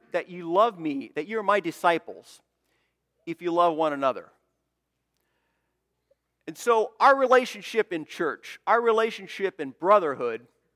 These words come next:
is a test and is, it, it shows what my relationship is with God.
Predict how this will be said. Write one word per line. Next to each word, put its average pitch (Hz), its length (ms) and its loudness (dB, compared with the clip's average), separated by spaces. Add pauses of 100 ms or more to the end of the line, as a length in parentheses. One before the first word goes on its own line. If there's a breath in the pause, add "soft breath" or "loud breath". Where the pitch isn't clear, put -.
(1000)
is 160 160 -10
a 156 80 -4
test - 640 -4 (1600)
and 147 160 -10
is, 151 540 -8 (100)
it, 151 180 -8
it 151 180 -10
shows 214 600 -2
what 160 160 -2
my 160 120 0
relationship 151 680 -6
is 131 160 -12
with 113 140 -20
God. 95 320 -2